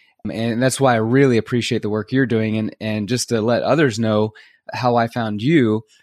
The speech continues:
I was researching, and, and we talk about this a little bit in, in my podcast, but I was listening to your podcast and really fascinated at your in-depth knowledge about President William Henry Harrison, because there's not much out there. And so I learned so much from that, and,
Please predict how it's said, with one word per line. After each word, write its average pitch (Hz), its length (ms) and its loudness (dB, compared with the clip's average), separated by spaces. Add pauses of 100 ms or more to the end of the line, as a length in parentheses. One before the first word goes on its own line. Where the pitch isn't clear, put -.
(100)
I 143 160 2
was 123 500 -2
researching, 123 680 0
and, 120 160 2
and 117 80 -2
we 110 80 0
talk 117 240 0
about 107 180 0
this 107 180 -4
a 110 40 -6
little 107 160 0
bit 98 160 -2
in, 104 260 -4
in 98 340 -6
my 113 140 -4
podcast, 104 640 -4
but 104 140 -2 (340)
I 120 160 2
was 110 180 0
listening 113 340 -2
to - 140 -4
your 165 120 0
podcast 104 580 -2
and 113 180 -6
really 147 280 4
fascinated 113 640 -2
at 95 200 -6
your 107 180 -6
in-depth 120 520 0
knowledge 113 560 0 (300)
about 107 460 0 (400)
President 107 360 -2
William 101 240 0
Henry 101 300 -6
Harrison, 113 420 -2
because 98 220 -12
there's 101 180 -8
not 107 220 -2
much 98 200 -8
out 101 220 -4
there. 95 200 -6
And 95 120 -12
so 95 240 -4
I 98 80 -2
learned 127 300 0
so 135 260 2
much 117 300 2
from 104 160 -6
that, 98 260 0
and, 95 160 -10